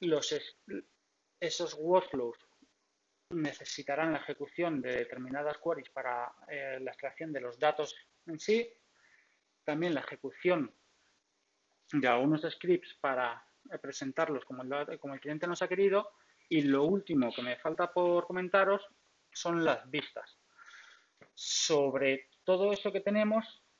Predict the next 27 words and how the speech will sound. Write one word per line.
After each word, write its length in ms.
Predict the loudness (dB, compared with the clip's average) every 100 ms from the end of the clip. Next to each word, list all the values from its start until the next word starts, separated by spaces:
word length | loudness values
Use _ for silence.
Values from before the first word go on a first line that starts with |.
| _ _
nosotros 680 | -2 0 2 2 2 2 -2
le 80 |
dejamos 760 | 0 0 0 0 2 0 -4 -18 _ -8
una 200 | -6 -4
serie 520 | 0 2 4 2 0
de 260 | -6 -6 -6
vistas 460 | -4 -6 -6 -10 -12 -20 _ _ _ _
para 240 | -6 -6 -4
que 500 | -4 -2 -2 -6 -8 _ _ -20 -10
el 240 | -8 -8 -12
cliente 760 | -8 0 4 4 2 0 -2 -6 _ _ _ _ _ _ _ _ _ _ _ _ _
pueda 300 | 6 6 4
acceder 500 | 2 0 2 2 4
a 80 |
los 200 | 4 4
datos 260 | 2 0 0
que 100 | -6
nosotros 340 | -6 -4 -2
le 60 | 0
hayamos 300 | 0 -4 -4
almacenado. 600 | -6 -6 -6 -4 -6 -8 _ _ _ _ _ _
Sobre 720 | -4 2 4 6 6 6 2
los 200 | 0 2
datos 280 | 2 2 0
que 80 | -2
nosotros 360 | -2 -2 -4
queremos, 540 | 2 2 4 2 -2